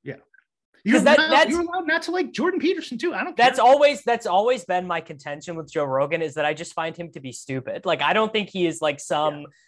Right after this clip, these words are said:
Speaker 2: uh, alt-right thought leader. I just think he's a dumb guy. And I, in, in general, I don't like dumb people.
Speaker 1: Right. I just said he's a, like, that's what I said. He's, like, just a dumb comedian 'cause that's what he would call himself.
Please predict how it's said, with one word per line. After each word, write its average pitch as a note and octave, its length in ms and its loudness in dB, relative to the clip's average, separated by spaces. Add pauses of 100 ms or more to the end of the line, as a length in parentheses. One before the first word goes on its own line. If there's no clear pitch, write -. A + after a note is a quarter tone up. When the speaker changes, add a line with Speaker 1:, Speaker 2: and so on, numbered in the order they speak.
(140)
Speaker 2:
uh, D3 320 0
alt-right D#3+ 540 -4
thought C#3 240 -6
leader. F3 320 -8
I D3 100 -8
just C#3 200 -20
think F3+ 160 -12
he's E3 160 -10
a C3 60 -10
dumb B2 320 -4
guy. A#2 220 -6 (840)
And C#3+ 100 -4
I, C3+ 140 0
in, E3 320 -4
in F3 240 -6
general, D#3+ 340 -2
I C3+ 140 -2
don't C#3 280 -8 (540)
like C#3 300 -10
dumb E3+ 220 -8
people. - 440 -12 (560)
Speaker 1:
Right. C#3 320 -6 (100)
I F3 120 -2
just G#3+ 240 -6
said G#3 180 -2
he's C#3+ 220 -6
a, C3 100 -10
like, C3+ 260 -8
that's D3+ 200 -6
what C#3+ 100 -4
I B2+ 40 -8
said. B2+ 280 -8
He's, C3+ 260 -12
like, C#3 200 -10
just - 260 -12
a E3+ 60 -8
dumb D3+ 260 -2
comedian C#3 420 -6 (200)
'cause E3+ 120 -4
that's G3+ 220 -2
what G3 140 -2
he F3+ 80 -2
would D3+ 160 -6
call D3 180 -4
himself. A2+ 420 -12